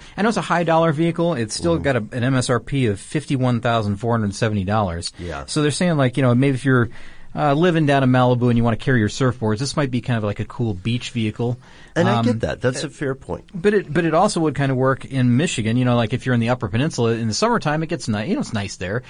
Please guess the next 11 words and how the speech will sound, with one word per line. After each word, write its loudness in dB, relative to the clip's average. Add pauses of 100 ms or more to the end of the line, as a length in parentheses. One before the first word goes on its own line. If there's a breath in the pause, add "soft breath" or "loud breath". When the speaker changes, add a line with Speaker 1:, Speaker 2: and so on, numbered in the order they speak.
(160 loud breath)
Speaker 1:
But -2
in 4
the 0
Speaker 2:
Yeah. 0
Speaker 1:
wintertime, 0
it's -6
kinda -4
harsh. -6 (300 loud breath)
It's, -4
it's -6
still 0